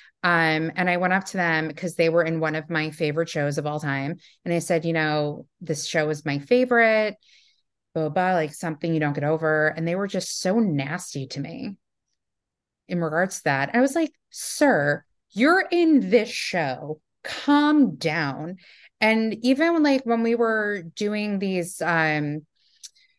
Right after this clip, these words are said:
crap, what are they called? These readings virtually during the pandemic, you know,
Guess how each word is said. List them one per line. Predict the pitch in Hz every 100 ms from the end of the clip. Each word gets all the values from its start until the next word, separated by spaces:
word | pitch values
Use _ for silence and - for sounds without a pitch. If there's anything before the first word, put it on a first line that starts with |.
| _ _ _ _ _ -
crap, | 247 214
what | 220
are | 220
they | 202
called? | 170 170
These | 180 165
readings | 190 254 233 185
virtually | 156 190 254 240 202 170
during | 170 170
the | 151
pandemic, | - 165 160 170 208 175 156
you | 170
know, | 165 165 160